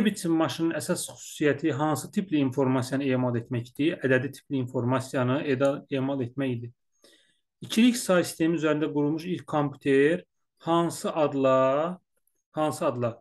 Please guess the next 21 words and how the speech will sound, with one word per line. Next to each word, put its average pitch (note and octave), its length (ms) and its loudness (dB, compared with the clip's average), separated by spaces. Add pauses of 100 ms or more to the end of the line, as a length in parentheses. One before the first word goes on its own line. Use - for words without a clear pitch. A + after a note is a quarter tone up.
(260)
və E3 220 4
nə E3+ 180 0
vaxt C#3+ 240 0
hazırlanmışdır? B2 640 -4
Bu, G3+ 120 2 (280)
e, C3+ 40 2 (280)
Zus'dur, D3+ 960 2
qırx - 240 -12
birinci C3 380 0
ildə A2 200 -2 (840)
hazırlanmışdır. A#2 800 -2 (380)
Hə, D3+ 140 0
bu F#3+ 80 0
suallarda D#3 600 2
mütləq D3+ 540 0
nəzəriyyəni C#3 560 2
güclü C#3 240 0
əzbərləmək B2 460 0
lazımdır. A2+ 360 -4
Yəni, A#2+ 200 2
bax, A#2 100 -2